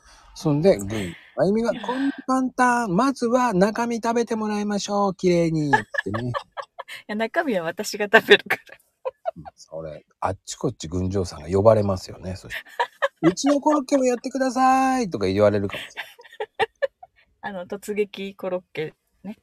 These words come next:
Speaker 2: <laughs>
Speaker 1: 意味がわかりませんけど。
Speaker 2: <laughs>
Speaker 1: まあ、そんな、ね。
Speaker 2: あー。
Speaker 1: あーじゃないんですよ。あーは低くない。ね。チーぐらいにしときなさい。ね、もう。
Speaker 2: 何チーって。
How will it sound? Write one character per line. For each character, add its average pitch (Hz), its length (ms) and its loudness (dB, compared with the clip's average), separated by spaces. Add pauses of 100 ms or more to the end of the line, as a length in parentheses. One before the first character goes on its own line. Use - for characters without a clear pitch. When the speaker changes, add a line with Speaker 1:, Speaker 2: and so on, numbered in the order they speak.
(160)
Speaker 2:
<laughs> - 1040 -12
Speaker 1:
意 180 60 -4
味 156 120 2
が 92 120 0
わ 90 100 -4
か 98 80 -4
り 90 80 -6
ま 87 120 -10
せ 90 100 -10
ん 87 60 -6
け - 60 -6
ど。 - 60 -16 (200)
Speaker 2:
<laughs> - 380 -4
Speaker 1:
ま - 80 0
あ、 415 100 4 (200)
そ - 60 -10
ん - 40 -20
な、 - 80 -10
ね。 - 60 -6 (460)
Speaker 2:
あ 202 840 -2
ー。 - 360 -20
Speaker 1:
あ - 260 0
ー - 40 -2
じ - 60 -12
ゃ 87 40 -16
な 101 160 -6
い 92 40 -10
ん 80 60 -16
で 71 60 -20
す - 120 -20
よ。 - 200 -18 (440)
あ 147 280 0
ー - 20 -4
は 90 100 -2 (220)
低 - 80 -16
く 98 80 -8
な 110 180 -8
い。 - 40 -20 (600)
ね。 107 200 -6 (280)
チ - 160 -2
ー 127 200 2
ぐ 127 80 2
ら 95 80 4
い 85 40 -6
に - 100 -16
し - 40 -14
と 78 100 -14
き 80 80 -16
な 78 100 -12
さ - 180 -16
い。 - 40 -18
ね、 - 80 -20 (100)
も 117 180 -8
う。 - 20 -12 (260)
Speaker 2:
何 302 140 -4
チ 247 220 -4
ー 240 140 -6
っ - 40 -20
て。 - 240 -8